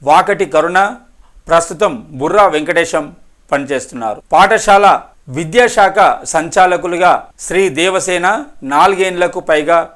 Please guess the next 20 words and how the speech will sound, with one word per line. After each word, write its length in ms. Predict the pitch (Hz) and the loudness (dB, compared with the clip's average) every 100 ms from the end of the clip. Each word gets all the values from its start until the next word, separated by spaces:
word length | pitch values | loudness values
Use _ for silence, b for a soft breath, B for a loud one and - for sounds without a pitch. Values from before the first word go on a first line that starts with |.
| _ | _
కొనసాగుతున్నారు. 840 | 135 139 135 131 120 127 123 - - | -10 -8 -4 -4 -6 -8 -8 -8 -4
కానీ 380 | 143 165 262 302 b b b b | -2 -2 -8 -12 b b b b
ఎస్సీఆర్టీ 960 | 170 - 247 233 208 185 208 160 113 _ _ - | -4 -4 0 2 2 2 0 0 -4 _ _ -4
ప్రస్తుత 360 | 170 175 220 214 | -2 -2 -2 0
విద్యా 380 | 170 165 165 208 | 0 0 -2 0
సంవత్సరానికి 680 | 185 180 185 175 170 151 | -2 -4 -2 -2 -2 -4
సంబంధించిన 760 | 147 156 156 156 147 151 127 98 _ - | -8 -6 -6 -8 -6 -4 -4 -6 _ -4
ఆరవ 300 | 147 202 233 | 2 4 2
తరగతి 420 | 226 208 196 196 185 | 2 0 0 -2 -4
నుంచి 500 | 175 170 226 294 294 b b b - | -6 -8 -8 -8 -12 b b b -2
పదవ 220 | 170 240 | 2 4
తరగతి 340 | 226 220 208 202 | 4 2 0 2
వరకు 420 | 190 190 190 156 | 0 0 -2 -4
సింగిడి 440 | - 170 170 180 | -6 -4 -2 -2
టూ 280 | 180 214 175 | 0 0 0
తెలుగు 400 | 127 - 196 233 | -2 -4 -2 0
వాచకం 640 | 202 180 - 180 190 127 - b b b | 2 2 0 -4 -6 -6 -14 b b b
ప్రథమ 360 | 147 151 233 233 | -4 0 2 2
భాష 320 | 190 190 185 185 117 - _ _ - | 4 4 4 0 0 -6 _ _ 2
పాఠ్యపుస్తకాల్లో 1040 | 170 180 202 175 - 175 175 165 165 160 | 2 2 -2 -6 -6 -2 0 0 0 -2